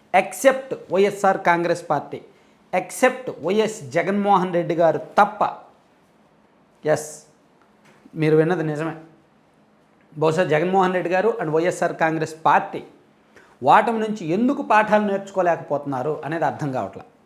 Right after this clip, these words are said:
ఈ రాష్ట్రంలో జరుగుతున్న రాజకీయ విధానాలు చూస్తుంటే, రాజకీయం చూస్తుంటే,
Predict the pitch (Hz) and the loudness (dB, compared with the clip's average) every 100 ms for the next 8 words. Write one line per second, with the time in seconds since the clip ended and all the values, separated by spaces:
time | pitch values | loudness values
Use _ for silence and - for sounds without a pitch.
0 | _ _ _ _ _ _ _ _ _ _ | _ _ _ _ _ _ _ _ _ _
1 | _ _ _ _ - 151 165 208 214 226 | _ _ _ _ -2 4 6 6 2 0
2 | 202 190 190 196 185 165 185 202 196 175 | 2 2 2 -2 2 4 4 2 0 2
3 | 165 185 185 160 143 - 123 143 185 - | 2 2 0 0 -4 -8 -10 -10 -12 -6
4 | 139 170 175 175 143 - 117 113 147 | -2 -2 -2 -6 -6 -10 -14 -14 -16